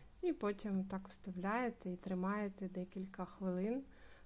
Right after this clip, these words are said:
поки воно трошки схватиться, і потім, е, кладете, щоб воно висохло. Єдине, що, е, треба от ставити замочок, саме щоб він був закритий,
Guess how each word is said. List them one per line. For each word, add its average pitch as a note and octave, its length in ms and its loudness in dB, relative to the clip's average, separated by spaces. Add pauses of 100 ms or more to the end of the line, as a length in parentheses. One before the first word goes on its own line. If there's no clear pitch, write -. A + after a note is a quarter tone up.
(140)
поки F#3+ 340 2
воно F#3 320 6
трошки F#3 460 2
схватиться, D4 800 4
і A#3 100 2
потім, A3+ 540 6
е, F#3+ 480 4
кладете, G3 540 2
щоб F#3 260 -4
воно F#3+ 360 2 (340)
висохло. F3+ 600 0 (460)
Єдине, C#4 360 12
що, A#3 240 2
е, G3 800 8
треба G#3 360 6
от F#3 240 4
ставити F#3+ 760 6 (260)
замочок, G3 640 8
саме A3 300 6
щоб G3 160 2
він G#3 220 6
був G#3 200 6
закритий, F#3+ 840 4